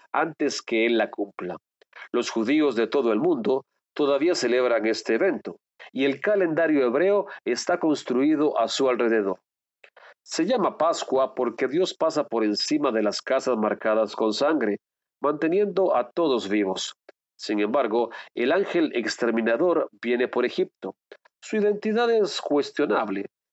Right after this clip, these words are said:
pero la mayoría de los signos apuntan a que es una teofanía, específicamente una cristofanía, una aparición de Cristo. Después que el ángel, tal vez Jesús, pasa a través,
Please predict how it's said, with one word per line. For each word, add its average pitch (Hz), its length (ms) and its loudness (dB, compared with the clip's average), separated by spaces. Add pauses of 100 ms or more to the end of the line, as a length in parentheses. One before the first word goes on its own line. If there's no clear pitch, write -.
pero 160 200 2
la 160 100 4
mayoría 165 460 2
de 156 100 2
los 131 160 0
signos 160 540 0
apuntan 180 600 -2
a 120 200 -2
que 135 240 2
es - 180 -2
una 135 260 0
teofanía, 127 640 -2 (480)
específicamente 151 1080 -2
una 165 280 0
cristofanía, 135 840 -2 (420)
una 147 300 0
aparición 110 600 0
de 107 120 -2
Cristo. 95 420 -2 (800)
Después 151 420 -2
que 135 200 2
el 123 100 4
ángel, 123 540 0 (280)
tal 98 240 0
vez 110 220 0
Jesús, 104 640 0 (420)
pasa 156 340 2
a 117 60 0
través, 175 540 0